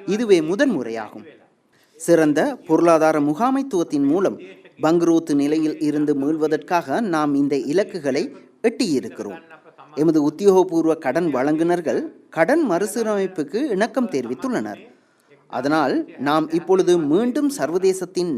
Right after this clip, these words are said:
நம்பிக்கையை பெற்றுள்ளோம். அதே நேரம் நாம் இதுவரை கடந்து வந்த பாதை சரியானது என்பது மீண்டும் உறுதி செய்யப்பட்டுள்ளது.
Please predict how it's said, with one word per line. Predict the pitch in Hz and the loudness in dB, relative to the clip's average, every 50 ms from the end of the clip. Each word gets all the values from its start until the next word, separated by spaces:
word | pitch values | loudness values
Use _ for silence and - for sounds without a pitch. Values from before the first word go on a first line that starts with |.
| 113 | -2
நம்பிக்கையை | 131 175 208 202 123 - - 127 131 147 139 | -2 -2 -4 -6 -6 -6 -4 -4 -4 -2 -2
பெற்றுள்ளோம். | - 202 196 - 160 117 101 98 - - - - - - - - - - 143 - - - 107 | -4 -4 -4 -4 -6 -6 -6 -10 -12 -16 -18 -20 -20 -20 -20 -20 -20 -20 -20 -20 -16 -14 -8
அதே | 113 127 127 135 147 | -4 -2 0 2 2
நேரம் | 147 165 165 180 175 196 311 - - - - - 120 127 | 2 2 2 2 0 -2 -2 -4 -8 -12 -12 -8 -4 -2
நாம் | 127 139 151 - - 139 - 131 | 0 0 0 0 -2 -4 -4 -4
இதுவரை | 135 143 147 147 143 143 139 139 135 | -4 0 0 0 2 0 -2 -2 -4
கடந்து | 135 135 160 160 151 151 | -4 -2 -2 0 0 0
வந்த | 151 147 147 139 143 135 139 - | 0 0 0 0 -2 -2 -4 -4
பாதை | 151 151 156 156 151 151 147 - | -6 -4 -4 -2 -4 -4 -4 -4
சரியானது | 156 143 147 180 214 240 262 262 262 262 254 214 220 165 - - 131 | -6 -6 -4 -4 -6 -6 -6 -4 -4 -4 -6 -6 -8 -10 -10 -8 -8
என்பது | 123 135 143 143 131 147 175 185 - - - - _ - 151 | -4 -4 -2 -2 0 -2 -2 -4 -6 -12 -20 -20 _ -2 2
மீண்டும் | 175 208 202 180 175 185 175 175 - - - | 2 2 4 4 2 2 0 -2 -4 0 2
உறுதி | 175 180 160 135 131 120 120 | 2 2 2 0 -4 -8 -10
செய்யப்பட்டுள்ளது. | 120 104 113 131 - 202 196 - - 98 92 90 - | -10 -8 -8 -8 -6 -6 -6 -6 -6 -8 -8 -12 -14